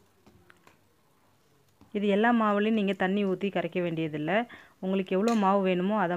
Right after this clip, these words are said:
மட்டும் தனியா எடுத்து கரைச்சிக்கலாம். மீதி எடுத்து ஃப்ரிட்ஜில் வச்சிருங்க. பாருங்க, நான் கொஞ்சமா தண்ணி ஊத்தி கரெக்டா கரைச்சிருக்கேன்.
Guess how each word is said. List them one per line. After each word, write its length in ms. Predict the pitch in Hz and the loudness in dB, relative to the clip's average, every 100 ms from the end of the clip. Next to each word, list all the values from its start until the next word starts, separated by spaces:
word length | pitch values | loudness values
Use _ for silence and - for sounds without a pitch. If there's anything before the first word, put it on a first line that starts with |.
| 175 | -2
மட்டும் 200 | 170 202 | -4 -4
தனியா 260 | 175 180 190 | -4 -2 -4
எடுத்து 200 | 170 165 | -4 -4
கரைச்சிக்கலாம். 500 | 165 160 - 170 190 190 | -6 -6 -8 -6 -4 -2
மீதி 200 | 202 190 | 0 0
எடுத்து 200 | 160 180 | -2 -6
ஃப்ரிட்ஜில் 320 | 185 165 185 | -6 -4 -4
வச்சிருங்க. 400 | 165 - 160 156 202 240 - - - - - | -6 -6 -6 -4 -6 -8 -18 -20 -20 -16 -6
பாருங்க, 260 | 170 170 180 220 | -4 -2 -2 -2
நான் 120 | 185 175 | -4 -4
கொஞ்சமா 340 | 175 185 196 185 | -2 0 0 -2
தண்ணி 200 | 175 180 170 | -2 -2 -4
ஊத்தி 200 | 165 220 247 | -6 -8 -4
கரெக்டா 280 | 165 156 190 180 | -4 -2 -2 -2
கரைச்சிருக்கேன். 600 | 165 - 165 165 180 | -4 -4 -6 -4 -6